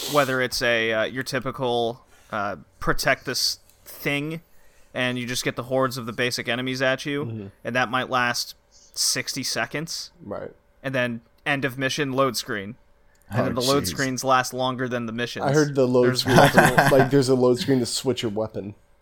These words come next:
Speaker 1: Yeah, yeah, yeah.
Speaker 2: Yeah.
Speaker 1: It, there,
Speaker 3: Oh,
Speaker 1: yeah, you ca-, you
Speaker 3: jeez.
Speaker 1: can't, yeah, you can't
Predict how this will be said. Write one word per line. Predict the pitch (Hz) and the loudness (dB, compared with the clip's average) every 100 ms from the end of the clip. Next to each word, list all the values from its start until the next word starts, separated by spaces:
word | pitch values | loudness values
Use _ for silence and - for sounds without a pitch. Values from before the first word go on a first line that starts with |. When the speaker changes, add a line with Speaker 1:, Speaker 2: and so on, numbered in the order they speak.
| _ _ _ _ _ _ _ _ _ _ _ _ _ - | _ _ _ _ _ _ _ _ _ _ _ _ _ -2
Speaker 1:
Yeah, | 151 127 - _ - | 2 2 0 _ -2
yeah, | 135 | 0
yeah. | 123 110 | 2 0
Speaker 2:
Yeah. | - 92 - | -4 -14 -4
Speaker 1:
It, | 147 147 160 | -4 -4 0
there, | 170 170 | 4 4
Speaker 3:
Oh, | 117 104 95 | 6 4 4
Speaker 1:
yeah, | 120 | 2
you | 120 139 | 2 0
ca-, | 185 | 0
you | 160 151 | -2 -2
Speaker 3:
jeez. | - | 0
Speaker 1:
can't, | 160 151 | 2 0
yeah, | 147 135 | 2 2
you | 131 135 | 2 -2
can't | 160 156 | -2 0